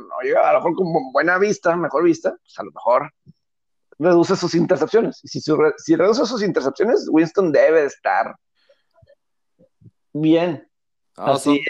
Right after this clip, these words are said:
Speaker 2: son, son, son de esos casos raros que, pero que si reduces, si va a reducir sus intercepciones, pero también va a reducir sus touchdowns.
Speaker 1: Puede ser.
Speaker 2: O sea,
Speaker 1: Y
Speaker 2: o sea, su, sus números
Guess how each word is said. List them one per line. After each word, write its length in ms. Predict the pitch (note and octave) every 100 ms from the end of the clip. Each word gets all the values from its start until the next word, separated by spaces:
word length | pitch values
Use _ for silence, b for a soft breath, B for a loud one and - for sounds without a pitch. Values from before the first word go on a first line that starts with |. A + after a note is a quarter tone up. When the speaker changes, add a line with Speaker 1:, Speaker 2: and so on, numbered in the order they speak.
| -
Speaker 2:
son, 200 | E3 D#3
son, 60 | D3
son 220 | D#3+ E3+
de 60 | F#3
esos 240 | G3+ A3+
casos 380 | - D#3+ D#3+ F#3
raros 340 | D#3+ C#3+ C#3 -
que, 140 | D3
pero 360 | C3 B2 A#2 A2+
que 180 | B2 A2+
si 180 | A#2+
reduces, 560 | A2 A2+ A2+ A2+ D3+ C3
si 160 | - B2+
va 160 | B2+
a 40 | C3
reducir 400 | D3+ D3+ C#3+ C3
sus 240 | D#3 D3
intercepciones, 680 | C#3 A#2 G#2+ G#2 A#2+ A#2+ G#2+
pero 220 | A2+ G#2
también 300 | - G#2 G#2+
va 60 | A#2+
a 40 |
reducir 380 | B2+ A#2 G#2 A2
sus 240 | G#2+ A#2
touchdowns. 560 | - G#2+ F#2 E2 F2 - _ _ _ _ _ _ _ _ _ _
Speaker 1:
Puede 240 | - - -
ser. 180 | - B3 - _ -
Speaker 2:
O 120 | -
sea, 400 | A2+ A#2 A2 B2+
Speaker 1:
Y 140 | B2+ - _ - D#2+ -
Speaker 2:
o 120 | C3+
sea, 180 | C3 C#3 -
su, 440 | - - D3+ C#3+
sus 320 | - - C#3+ C#3
números 760 | D#3+ F3 G3 G3+ F#3+ - -